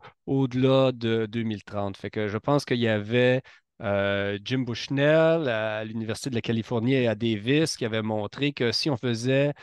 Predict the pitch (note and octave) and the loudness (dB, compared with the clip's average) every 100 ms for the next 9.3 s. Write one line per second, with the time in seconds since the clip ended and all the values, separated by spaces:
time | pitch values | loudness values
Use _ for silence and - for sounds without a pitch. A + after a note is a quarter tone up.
0 | - _ C3+ B2 B2+ B2 A#2+ A#2+ A2+ D3 | -18 _ 0 2 2 2 0 -2 -2 -2
1 | B2 A#2 A2 B2+ A#2+ A2+ A2+ A2 G#2+ G2 | -2 -2 -4 -4 -4 -4 -4 -2 -2 0
2 | B2+ E3+ G#3 - A#2 - D#3+ D3 B2 C#3 | 0 0 -2 -6 -10 -4 0 0 0 0
3 | D3 D#3+ D3 A#2 G#2+ - - - D#3 C3+ | 2 2 0 -2 -4 -6 -4 2 2 4
4 | A#2 A2+ - A2 - D#3+ D3 A#2+ - B2 | 0 -2 -6 -8 -2 -2 -2 -4 -4 -2
5 | A#2 A#2 B2 C3 A2+ C#3 F3+ D#3+ B2 B2+ | 0 0 0 0 2 2 2 0 0 2
6 | D#3 F3 F3+ F3 - - _ _ - A#2+ | 2 4 4 0 -8 -20 _ _ -2 2
7 | A#2+ A#2+ C#3 C#3+ - D3 C#3+ F3 F3+ F3 | 4 4 4 2 2 -4 -2 -2 0 2
8 | C#3+ A#2 A2+ A2 A2 A2+ A2+ A#2 A#2+ A#2 | 2 0 -2 -2 -4 -4 -2 -2 0 -2
9 | C3 A#2 | -4 -4